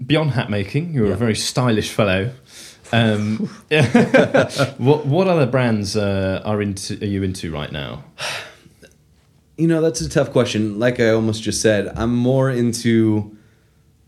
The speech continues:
Speaker 2: I buy the person behind the brand versus the, the name of the brand. So if there's,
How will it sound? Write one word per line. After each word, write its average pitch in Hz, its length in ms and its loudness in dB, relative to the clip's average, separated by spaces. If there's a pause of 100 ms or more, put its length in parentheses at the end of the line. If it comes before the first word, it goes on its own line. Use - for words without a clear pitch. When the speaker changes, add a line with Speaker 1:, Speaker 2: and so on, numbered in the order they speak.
(580)
Speaker 2:
I 113 200 0
buy 101 960 0
the 85 280 -10
person 101 580 -4
behind 90 500 -4
the 90 60 -6
brand 87 460 -6
versus 85 500 -10
the, 85 120 -8
the 82 180 -8
name 92 300 -4
of 82 60 -8
the 80 60 -12
brand. 82 280 -10
So 98 180 -4
if 92 100 -8
there's, 101 540 -2